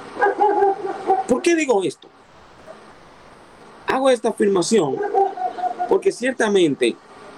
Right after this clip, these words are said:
usted tiene la responsabilidad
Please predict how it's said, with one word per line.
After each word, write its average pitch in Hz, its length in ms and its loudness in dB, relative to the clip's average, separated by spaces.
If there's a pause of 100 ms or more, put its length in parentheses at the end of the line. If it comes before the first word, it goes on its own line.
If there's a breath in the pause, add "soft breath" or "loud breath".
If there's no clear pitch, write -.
(1500)
usted 214 600 0 (420)
tiene 240 260 4
la 202 80 -2
responsabilidad 151 760 0